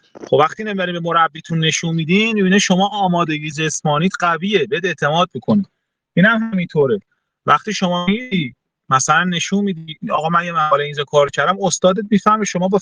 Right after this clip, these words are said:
فضای مقاله نویسی آشنا هستی، برای همین بهت اعتماد می‌کنه. و جواب سوالتون هم دادم، حالا شاید اون لحظه متصل نبودین.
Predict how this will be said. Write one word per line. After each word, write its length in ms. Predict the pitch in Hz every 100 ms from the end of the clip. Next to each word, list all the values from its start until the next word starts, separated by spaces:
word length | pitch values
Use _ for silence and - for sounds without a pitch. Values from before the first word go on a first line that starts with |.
| -
فضای 420 | 165 160 156 190
مقاله 440 | 220 202 170 160 156
نویسی 340 | 156 147 226
آشنا 400 | 208 160 202 196
هستی، 320 | 143 - 196 _ _ _ _ _ _ _ _ _
برای 200 | 135 160
همین 260 | 180 220 220
بهت 180 | 226 214
اعتماد 480 | 214 165 165 151
می‌کنه. 400 | 123 - 107 104 - _ _ _ 127
و 440 | 143 147 143 143 147
جواب 260 | 156 165 208
سوالتون 440 | - 190 202 220
هم 120 | 226
دادم، 400 | 196 214 190 143
حالا 220 | 127 131 131
شاید 260 | 151 156
اون 140 | 160 147
لحظه 240 | 135 165
متصل 520 | 160 139 127 - 147
نبودین. 640 | 139 135 131 147 196 202